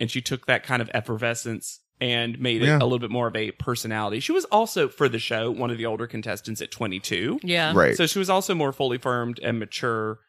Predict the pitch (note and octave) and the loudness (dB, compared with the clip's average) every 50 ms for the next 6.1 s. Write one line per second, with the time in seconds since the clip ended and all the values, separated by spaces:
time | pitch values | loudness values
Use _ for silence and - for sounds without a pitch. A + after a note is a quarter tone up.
0 | _ _ _ - B2+ A#2 A#2+ A#2 - A#2+ G#2+ - B2 A#2+ - - A#2 G#2+ - - | _ _ _ -4 -2 -2 0 0 0 -2 -2 -4 -6 -6 -2 -2 0 -2 -2 -2
1 | D#3 F3+ F3+ E3+ E3+ E3+ - - - E3+ D#3+ D#3+ - D#3 C#3 - C#3 - D#3+ D3+ | 0 2 2 2 2 0 -2 -4 -2 -2 -2 0 0 0 0 -2 -2 -2 -2 0
2 | D3+ D3 - D#3 D3 C#3+ - - C3+ C#3 C#3 C3+ - - C3+ C3 C3+ B2+ A#2 - | 0 0 0 -2 -2 -2 0 2 2 2 2 0 -2 -2 0 0 0 0 2 2
3 | C3 C3+ C3+ C3 C3 C3 C3 B2+ - A2 A2+ A2 F2+ - B2 B2 A2+ A2+ G#2 G#2+ | 4 6 6 6 6 4 4 2 2 6 8 8 8 8 4 0 -2 0 -2 -2
4 | A2+ A2 _ _ - B2+ A#2+ A#2 A2+ G#2+ A2 G#2+ G#2+ B2 - _ _ _ _ _ | -4 -6 _ _ -4 -2 0 0 0 0 -2 -2 -2 -4 -6 _ _ _ _ _
5 | _ _ _ _ - A#2 A#2 A2+ G#2+ G#2+ G#2 G#2 G#2 A2+ A#2+ - _ _ _ - | _ _ _ _ 6 8 8 8 8 6 4 2 0 -2 -6 -8 _ _ _ -12
6 | - | -10